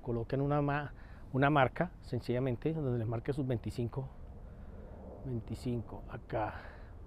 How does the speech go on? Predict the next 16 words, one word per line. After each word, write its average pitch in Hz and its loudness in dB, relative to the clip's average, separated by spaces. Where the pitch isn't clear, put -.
veinticinco. 117 -8
Donde 135 4
marque 135 4
sus 165 4
veinticinco 165 4
y - 4
sencillamente 147 2
comienzan 139 0
a - 2
mirar. 147 4
Entonces, 151 2
ok, 156 0
este 131 0
es 160 4
mi 160 2
jale. 151 2